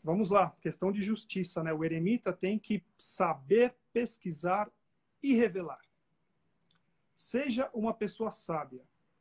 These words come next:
Aguarde e busque a paz interior. Então, o eremita já fala pra não ficar muito encanado aí com,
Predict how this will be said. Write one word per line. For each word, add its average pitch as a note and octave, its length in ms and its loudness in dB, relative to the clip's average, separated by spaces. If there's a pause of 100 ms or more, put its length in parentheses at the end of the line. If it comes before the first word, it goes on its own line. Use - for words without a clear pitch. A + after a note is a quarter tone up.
(400)
Aguarde F#3+ 720 2 (160)
e G3+ 80 -2
busque A3+ 600 -4
a G3+ 80 2
paz - 560 0 (180)
interior. G3 540 -2 (880)
Então, E3 140 -4
o G#3 40 0
eremita A3+ 320 -2
já G3 140 -4
fala A3 260 -2
pra A#3+ 140 -2
não B3 100 0
ficar A3 340 -4
muito A#3 280 0
encanado G#3 520 -2
aí A3 100 -10
com, A3 300 -16